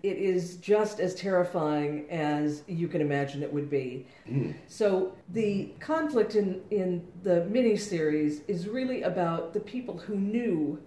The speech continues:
Speaker 1: what they were dealing with and how extreme the effects of the radiation were going to be. And there were also the, um, apparatchiks, who were the people that wanted to keep all of the information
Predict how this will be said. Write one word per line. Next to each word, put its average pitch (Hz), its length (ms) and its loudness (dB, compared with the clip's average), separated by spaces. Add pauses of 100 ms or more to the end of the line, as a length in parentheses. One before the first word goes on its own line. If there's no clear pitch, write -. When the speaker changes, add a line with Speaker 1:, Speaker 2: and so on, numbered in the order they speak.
Speaker 1:
what 226 380 2
they 180 120 4
were 170 140 2
dealing 170 420 0
with 123 200 -2
and 170 140 -2
how 190 680 -2
extreme 170 960 -2
the 180 220 2
effects 180 540 -2
of 151 180 -2
the 151 100 0
radiation 151 600 2
were 143 100 0
going 139 300 0
to 139 100 -10
be. 139 380 -4 (400)
And 156 520 4 (280)
there 180 160 6
were 175 140 6
also 160 720 4 (180)
the, 151 540 4
um, 170 220 6
apparatchiks, 165 880 2
who 170 240 6
were 147 360 4
the 151 140 0
people 151 400 0
that 143 160 2
wanted 151 340 0
to 143 80 -8
keep 151 380 -6
all 190 280 8
of 156 140 6
the 143 340 2 (220)
information 156 760 2